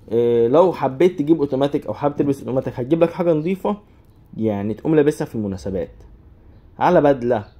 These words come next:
إيه، لو انت موظف في بنك تلبسها وانت رايح، وبعد كده ترجع تقلعها، ما تخرجش بيها بقى بعد الوظيفة بتاعتك، او انت في شركة او ما شابه، فمضطر تلبسها، محامي مثلا. دي ما تتلبسش أربعة وعشرين ساعة في الأربعة وعشرين ساعة،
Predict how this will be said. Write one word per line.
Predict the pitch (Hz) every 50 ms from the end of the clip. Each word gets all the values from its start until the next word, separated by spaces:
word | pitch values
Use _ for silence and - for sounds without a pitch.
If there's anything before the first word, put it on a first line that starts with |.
| - - - - -
إيه، | 90 123 143 147 147 147 147 147 143 143 139 135 135 135 131 135
لو | 139 143 151 160
انت | 156 151 147
موظف | 131 131 131 131 127 131 117
في | - 120
بنك | 113 123 123 127 127
تلبسها | 117 113 107 110 123 - 135
وانت | 123 120 113 123
رايح، | 117 120 123 123 117 113 -
وبعد | 120 104 110 110 107
كده | - 110
ترجع | - 120 107 113 113 101
تقلعها، | - - - 113 110 - - 113
ما | 107 104
تخرجش | 101 - - 131 127 - 135
بيها | 123 131 131
بقى | 127 131 127 123
بعد | 120 120 120 120 120 123
الوظيفة | 113 107 107 104 117 110 123 110
بتاعتك، | - - - 113 110 110 110 110 - - - - - - - - - -
او | 98 110
انت | 117 113 -
في | 98 -
شركة | - 117 120 - -
او | - -
ما | 101 101
شابه، | 98 - 113 113 113 107
فمضطر | - 110 104 98 - - 120 113 110
تلبسها، | 104 - 95 95 113 110 - 113 107
محامي | 110 107 104 - - 117 113 107 107 107
مثلا. | 113 110 107 110 107 104 101 101 - - - - - - - - _ -
دي | 123 165
ما | 196 190
تتلبسش | 160 127 - 113 110 110 120 151 160 - - - - - - - - - - - - - - - - -
أربعة | 101 101 110 117 120
وعشرين | 107 80 - - 101 95
ساعة | - - 101 95
في | -
الأربعة | - - 87 92
وعشرين | 85 80 - - 85
ساعة، | - - - -